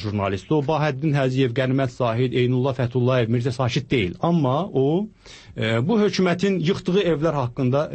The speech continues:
reportajlar yazır. Monopoliya haqqında reportajlar yazır. Deməli, məmurların qanunsuzluqları haqqında reportajlar aparır. O cümlədən Bakı şəhərindəki parkların qırılıb,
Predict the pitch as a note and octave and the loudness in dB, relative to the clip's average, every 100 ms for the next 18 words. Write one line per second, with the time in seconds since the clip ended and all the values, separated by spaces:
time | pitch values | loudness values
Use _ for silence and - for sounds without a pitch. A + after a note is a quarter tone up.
0 | A#2+ A#2 G#2+ A#2 G2 G#2+ G2+ - - - | -2 -2 -2 -2 -2 -2 -4 -8 -20 -20
1 | - _ G#2+ F#2+ F#2 F#2 F2 - - - | -20 _ -2 0 0 -2 -2 -8 -20 -2
2 | D3+ E3+ D#3+ E3+ D3+ A#2+ A#2 A#2+ A2+ A2 | 0 2 0 0 0 0 -2 -2 -2 -2
3 | G#2 G2+ G2+ G2 G2+ G#2 G2 F2+ G2 F#2 | -4 -4 -2 -2 -2 0 0 0 -2 -2
4 | F2+ - - - - A#2+ A#2 A2+ G#2+ - | -2 -8 -20 -10 0 2 2 0 -4 -12
5 | - - _ _ _ - E3+ F#3 F3+ F3+ | -20 -20 _ _ _ -4 0 2 2 2
6 | E3+ E3+ F#3 D3+ C#3+ D3 B2 C3+ C3 C3+ | 0 0 -2 -2 -2 -4 -6 -6 -2 -2
7 | C#3 A#2+ C3 B2 B2 G2+ G#2+ - G#2 A2+ | -2 -4 -2 -2 -2 -2 -4 -2 0 0
8 | G#2 - C3 A3 G3+ F#3+ E3 D#3 C#3+ C3+ | -2 -2 -2 0 0 2 2 2 -2 -4
9 | - - D3+ B2+ F3+ D3+ B2+ B2 A#2+ B2+ | -14 -6 -4 -2 0 2 2 2 -2 -4
10 | D3 C3 C#3 C3 C#3 A2 - - - - | -4 -2 0 2 0 -2 -8 -20 -20 -20
11 | - - - D#3 D3+ D3+ C#3+ | -20 -10 0 2 2 2 0